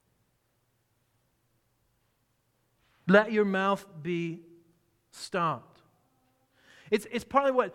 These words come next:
what Jesus is doing in places like Sermon on the Mount, where he does in, in Matthew five, he says, "You've heard that it was said to those of old, 'You shall not murder, and whoever murders will be liable to judgment.'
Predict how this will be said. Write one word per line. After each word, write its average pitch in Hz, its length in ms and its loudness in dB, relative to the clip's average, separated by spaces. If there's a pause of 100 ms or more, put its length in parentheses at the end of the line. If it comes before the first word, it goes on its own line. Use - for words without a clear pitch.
(140)
what 208 140 0
Jesus 220 360 -4
is 214 80 -6
doing 202 240 -2
in 185 80 -2
places 202 400 -4
like 175 220 -2 (100)
Sermon 214 300 -4
on 190 80 -2
the 170 80 -4
Mount, 170 340 0 (1000)
where 156 140 -4
he 185 160 -2
does 190 220 0
in, 175 220 -6
in 160 120 -6
Matthew 175 320 -4
five, 165 380 -2
he 165 80 -4
says, 151 260 -8 (440)
"You've 226 180 -2
heard 214 320 2
that 208 100 2
it 190 80 0
was 180 140 -6
said 185 340 -4
to 190 120 -4
those 170 280 -2
of 156 80 -10
old, 151 320 -2 (380)
'You 180 100 -6
shall 180 200 -2
not 156 180 0
murder, 202 400 4
and 180 140 0
whoever 156 280 -2
murders 175 440 0
will 160 80 -8
be 151 100 -4
liable 165 440 0
to - 120 -14
judgment.' 180 600 -6